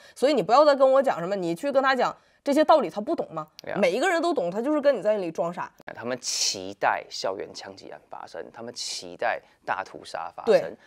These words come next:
Speaker 2: 他们期待有枪手跑到你的小孩的里-，学校里面
Speaker 1: 嗯。
Speaker 2: 把你的小孩杀死，他们可以利用这个东西让你愤怒，让你起来反对枪支，让你起来在那边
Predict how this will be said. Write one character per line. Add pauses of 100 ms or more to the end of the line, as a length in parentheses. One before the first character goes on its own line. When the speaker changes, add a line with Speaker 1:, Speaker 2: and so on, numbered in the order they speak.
Speaker 2:
他
们
期
待 (100)
有
枪
手
跑
到 (300)
你
的
小
孩
的
里-，
学
校
里
面
Speaker 1:
嗯。
Speaker 2:
把
你
的
小
孩
杀
死， (340)
他
们
可
以
利
用
这
个
东
西 (160)
让
你
愤
怒， (180)
让
你
起
来
反
对
枪
支， (220)
让
你
起
来
在
那
边